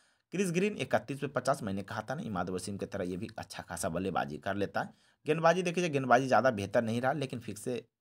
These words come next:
मैक एंड्रयू दो विकेट, डेनियल सेम्स दो और गुरविंदर संधू। गुरविंदर संधू लगभग मैच में विकेट ले रहे हैं। तो दोस्तों, क्रिकबज़ Google में कहीं भी सर्च करोगे, लास्ट सीजन के बहुत सारे स्कोर कार्ड आपको मिल जाएंगे, लेकिन फिलहाल मैंने तीन आपको दिखाया,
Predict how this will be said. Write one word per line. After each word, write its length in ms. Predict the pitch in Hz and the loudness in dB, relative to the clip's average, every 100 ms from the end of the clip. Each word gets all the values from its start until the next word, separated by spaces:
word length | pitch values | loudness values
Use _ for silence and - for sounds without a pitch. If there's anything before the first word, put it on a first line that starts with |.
| _ - | _ -8
मैक 260 | 95 - | -6 -4
एंड्रयू 320 | 92 87 104 | -4 -2 -2
दो 160 | 90 110 | 0 0
विकेट, 300 | 104 110 143 | -2 -2 0
डेनियल 360 | 90 82 87 87 | 0 -2 -2 -4
सेम्स 300 | - 90 87 | -4 -6 -4
दो 180 | 110 156 | 0 4
और 220 | 160 165 | 4 4
गुरविंदर 400 | 156 151 143 139 | 0 -2 2 2
संधू। 300 | 107 85 80 _ _ _ 151 | 0 -6 -10 _ _ _ -2
गुरविंदर 320 | 185 196 220 | 0 2 2
संधू 240 | 220 196 | 2 0
लगभग 420 | 165 147 107 147 165 | 2 2 0 -2 -2
मैच 200 | 131 127 | -2 -2
में 80 | |
विकेट 280 | 92 - 95 | -4 -4 -6
ले 120 | - | -6
रहे 100 | 50 | -8
हैं। 120 | 50 - - - - | -12 -14 -20 -20 -4
तो 60 | 214 | 4
दोस्तों, 220 | 247 254 | 4 4
क्रिकबज़ 440 | 254 240 202 233 220 | 4 4 8 8 8
Google 260 | 165 190 | 6 6
में 100 | 190 | 6
कहीं 180 | 185 147 | 2 2
भी 80 | 180 | 4
सर्च 220 | 175 160 | 6 6
करोगे, 220 | - 180 | 6 4
लास्ट 260 | 143 131 - | 8 6 6
सीजन 280 | - 135 143 | -2 0 0
के 80 | 123 | 0
बहुत 340 | 85 - 165 | -2 0 0
सारे 260 | 165 127 135 | 4 4 4
स्कोर 240 | - 135 | -2 -2
कार्ड 180 | 127 117 | 4 4
आपको 200 | 110 127 | 4 2
मिल 160 | 117 113 | -2 -2
जाएंगे, 220 | 113 165 | -2 -2
लेकिन 260 | 127 160 165 | -4 -2 -2
फिलहाल 260 | 143 143 | 6 6
मैंने 200 | 135 127 | 6 -2
तीन 200 | 120 117 | -4 -2
आपको 240 | 101 - 117 | -2 -2 -4
दिखाया, 400 | 107 - 120 | -2 6 6